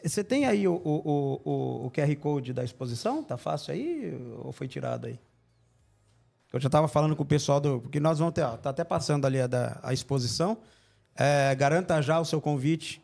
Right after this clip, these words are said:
tá? É, não tá aí o, o Q R Code, depois nós vamos deixar, porque para o pessoal já aproveitar. Tem muita gente ligando pra mim falando sobre, é, "Ô, Valtinho, tá, tá acabando, o-, os convites tá aumentando, tá ficando caro." Mas tá ficando caro, então já aproveita as promoções e comece a comprar antes,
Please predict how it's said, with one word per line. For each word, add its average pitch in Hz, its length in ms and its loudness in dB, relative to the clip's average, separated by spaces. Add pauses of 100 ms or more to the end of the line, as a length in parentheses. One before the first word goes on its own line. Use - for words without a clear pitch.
tá? 151 320 -2
É, 131 760 -4
não 143 180 -4
tá 160 120 -6
aí 180 180 -2
o, 185 40 -4 (480)
o 120 60 -12
Q 135 80 -6
R 131 140 -4
Code, 165 180 -4
depois 170 240 0
nós 185 140 2
vamos 175 160 2
deixar, 165 440 2 (680)
porque 139 260 4
para 185 120 4
o 180 40 0
pessoal 190 400 4
já 208 80 2
aproveitar. 202 480 4
Tem 180 100 2
muita 214 220 2
gente 220 220 2
ligando 165 340 4
pra 135 160 4
mim 175 160 4
falando 170 380 2
sobre, 160 560 4
é, 135 800 4 (340)
"Ô, 247 220 6
Valtinho, 240 600 4
tá, 202 280 2
tá 220 140 2
acabando, 214 480 4
o-, 160 280 4
os 151 100 2
convites 202 280 2
tá 233 80 6
aumentando, 220 380 2
tá 220 60 2
ficando 233 220 0
caro." 131 380 2
Mas 214 160 0
tá 196 100 2
ficando 202 260 2
caro, 220 280 2
então 285 240 0
já 285 100 4
aproveita 196 400 2
as 185 80 -2
promoções 202 540 0
e - 20 -10
comece 208 280 0
a - 20 -8
comprar 233 260 0
antes, 180 300 0